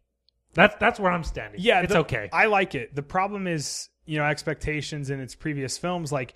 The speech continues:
Speaker 2: you know, this is way better than shit like Wish Upon or Winchester. Like, this is a
Speaker 1: Sure.
Speaker 2: good horror movie.
Speaker 1: I stayed awake.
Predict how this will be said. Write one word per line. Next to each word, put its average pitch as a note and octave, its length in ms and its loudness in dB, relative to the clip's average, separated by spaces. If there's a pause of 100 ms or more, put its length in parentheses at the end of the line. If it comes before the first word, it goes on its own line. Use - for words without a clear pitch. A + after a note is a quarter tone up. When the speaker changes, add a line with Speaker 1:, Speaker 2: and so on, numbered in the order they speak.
(460)
Speaker 2:
you G#3 140 -2
know, C#3+ 140 2
this G3 260 2
is C3 140 -4
way C#3 180 0
better C#3 340 0
than A#2 300 -8
shit C#3 240 -6
like B2 180 -8
Wish A#2+ 160 -6
Upon G#2+ 460 -10
or A2+ 80 -8
Winchester. A2 760 -8
Like, G#2+ 220 -10
this G#3 140 2
is D4 120 -2
a D4 60 -2
Speaker 1:
Sure. D#3+ 80 -8 (100)
Speaker 2:
good C3+ 520 4 (180)
horror E3 240 0
movie. A2 260 -8 (120)
Speaker 1:
I C#3 80 -4
stayed C#3+ 220 -2
awake. A2+ 200 -4